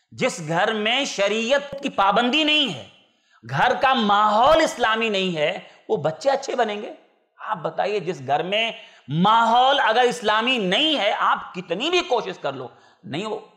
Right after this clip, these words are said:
सुधरेंगे। वो, आप माहौल तो बनाओ। तो बाप खुद नमाज नहीं पढ़ता, बाप खुद शरीयत के खिलाफ अमल करता है,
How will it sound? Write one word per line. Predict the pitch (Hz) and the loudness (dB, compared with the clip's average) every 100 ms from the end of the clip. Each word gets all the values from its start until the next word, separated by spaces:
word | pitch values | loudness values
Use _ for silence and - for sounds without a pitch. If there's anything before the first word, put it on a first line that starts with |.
| _ | _
सुधरेंगे। | 127 123 117 117 | -12 -10 -10 -12
वो, | 110 | -16
आप | - 185 | -14 -8
माहौल | 123 120 185 214 | -6 -4 -4 -4
तो | 220 | -6
बनाओ। | 160 147 - _ _ _ _ _ _ _ _ - | -10 -14 -18 _ _ _ _ _ _ _ _ -10
तो | 190 - - | -10 -12 -12
बाप | 127 190 247 - | 0 2 2 0
खुद | 226 175 | -4 -2
नमाज | 147 139 170 | 0 -2 -2
नहीं | 123 | -8
पढ़ता, | 110 113 - 127 156 | -12 -14 -4 -2 -2
बाप | 139 147 - | 0 -2 -2
खुद | 202 196 | -6 -6
शरीयत | 147 147 147 147 | -6 -4 -6 -6
के | 143 | -12
खिलाफ | 123 131 135 | -6 -2 -2
अमल | 127 127 | -2 -10
करता | 120 107 113 | -12 -10 -10
है, | 104 135 | -8 -10